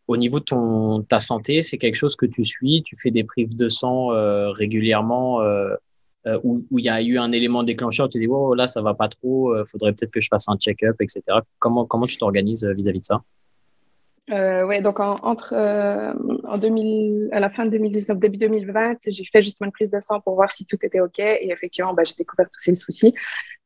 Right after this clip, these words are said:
Speaker 2: Euh, et depuis là, en fait, je suis suivie par, euh, une, une professionnelle aux États-Unis.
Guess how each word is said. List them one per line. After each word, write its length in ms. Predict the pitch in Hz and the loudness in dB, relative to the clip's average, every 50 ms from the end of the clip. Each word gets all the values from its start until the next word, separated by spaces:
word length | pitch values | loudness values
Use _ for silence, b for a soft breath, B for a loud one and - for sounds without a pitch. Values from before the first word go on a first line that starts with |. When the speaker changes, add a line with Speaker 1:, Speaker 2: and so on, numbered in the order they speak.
| - 196 | -2 0
Speaker 2:
Euh, 120 | 185 185 | 2 2
et 180 | 180 175 170 180 | 2 0 0 2
depuis 320 | 175 208 220 214 - 226 | 2 2 2 2 0 -4
là, 160 | 208 214 214 214 | 0 0 0 0
en 40 | |
fait, 140 | 220 226 208 | 0 -2 -2
je 80 | 202 196 | -2 -4
suis 160 | 190 - 190 | -4 -4 -4
suivie 400 | - - - 208 202 214 208 208 | -4 -2 -2 0 0 0 0 0
par, 240 | - 196 190 185 - | 0 -2 -2 0 2
euh, 400 | 185 180 180 180 180 180 180 175 175 180 - - - - - - - - _ - | 2 2 2 2 2 2 2 0 0 0 0 -2 -2 -4 -6 -6 -10 -8 _ -2
une, 360 | 190 180 180 175 90 92 - - - - - - - _ _ _ _ _ _ - | 0 0 2 2 0 0 -2 -4 -8 -10 -12 -14 -20 _ _ _ _ _ _ -2
une 300 | 92 90 - 90 - 87 | 0 2 2 2 0 0
professionnelle 840 | - - 185 208 196 - 214 202 208 208 202 208 208 208 208 - - | 2 2 2 2 0 -2 -2 -2 0 0 0 0 0 0 -2 -2 -4
aux 260 | - 185 175 175 175 | -6 -4 -2 -2 -2
États-Unis. 580 | 180 196 202 208 208 190 202 208 226 285 294 | -2 -2 -2 -2 -2 0 0 0 0 0 -2